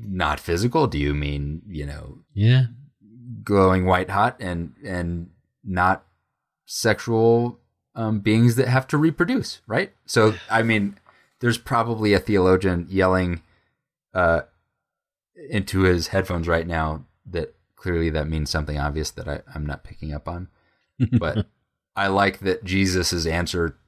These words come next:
Speaker 1: to basically this question is, "Oh, that's funny. You think that God has a gender." <laughs>
Speaker 2: <laughs>
Speaker 1: Just wait till you don't have a gender. You're really gonna be messed up,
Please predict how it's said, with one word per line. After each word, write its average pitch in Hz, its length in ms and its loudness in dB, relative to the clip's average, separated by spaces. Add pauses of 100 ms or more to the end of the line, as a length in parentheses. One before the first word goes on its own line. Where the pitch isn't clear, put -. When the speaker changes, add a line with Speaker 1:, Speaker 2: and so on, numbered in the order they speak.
Speaker 1:
to 85 180 -8
basically 90 600 -2
this 82 180 -2
question 82 400 -2
is, 73 300 -4 (220)
"Oh, 107 220 0
that's 85 180 0
funny. 80 400 -4 (100)
You 95 160 -2
think 80 240 -4
that - 160 -8
God 76 200 -2
has 76 180 -4
a 78 60 -2
gender." 73 520 -4 (300)
<laughs> - 420 -8 (1300)
Speaker 2:
<laughs> - 600 -6
Speaker 1:
Just 147 220 4
wait 160 200 4
till 143 160 6
you 139 160 8
don't 151 180 4
have 110 200 4
a - 20 0
gender. 107 380 4
You're 135 200 6
really 131 400 8
gonna 104 200 4
be 95 140 4
messed 90 300 2
up, 85 280 0